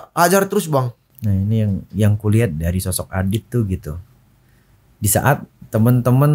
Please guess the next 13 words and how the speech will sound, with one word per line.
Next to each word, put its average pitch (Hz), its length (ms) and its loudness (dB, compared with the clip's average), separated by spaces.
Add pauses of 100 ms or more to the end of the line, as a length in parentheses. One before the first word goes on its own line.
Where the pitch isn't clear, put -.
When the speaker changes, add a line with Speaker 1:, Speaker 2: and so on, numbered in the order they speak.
(680)
Speaker 2:
lu 139 180 4
yang 135 140 6
dari 123 240 4
Medan 117 480 4
itu, 113 160 0
yang 117 160 2
ke 113 80 -2
Bali 110 340 6
semua, 117 380 4
Speaker 1:
Hmm. 143 80 4
Speaker 2:
pada 110 400 2
hengkang 135 480 4
semua. 117 400 4